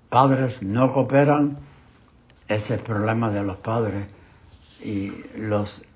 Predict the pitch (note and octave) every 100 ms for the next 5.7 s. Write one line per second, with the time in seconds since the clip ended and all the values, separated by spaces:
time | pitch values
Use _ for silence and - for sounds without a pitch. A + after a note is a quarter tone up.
0 | _ - - F#2+ F2+ C3 G#2+ G2+ - -
1 | - A2 - A#2 A2 G2+ G2 B2 D3 A2
2 | - - - - _ _ - G#2+ G2 F#2
3 | - G2+ G2 A#2 G#2 F#2+ F2+ D#3 C#3+ A2
4 | G2+ - G#2 G#2 G2 - G#2 G2+ - -
5 | G#2 G2+ - G#2 G2+ G2+